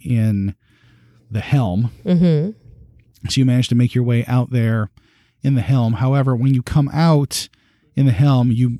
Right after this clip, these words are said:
Speaker 1: you come across something that is unexpected and puts you in a, in a tough position.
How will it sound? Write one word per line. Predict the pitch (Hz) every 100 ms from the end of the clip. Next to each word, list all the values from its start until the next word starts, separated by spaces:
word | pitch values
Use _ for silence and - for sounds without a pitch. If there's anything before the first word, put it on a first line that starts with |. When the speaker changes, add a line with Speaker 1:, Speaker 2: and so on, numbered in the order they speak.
| -
Speaker 1:
you | 135
come | 123 170
across | 156 - 147 -
something | 151 139 135
that | 120
is | 113 107 -
unexpected | 135 120 - 147 139 120 110 - -
and | 131
puts | - 156 -
you | 135 123 120 131
in | 131
a, | 113 107 107 120
in | 131
a | 113
tough | - 135 -
position. | - 104 123 90 80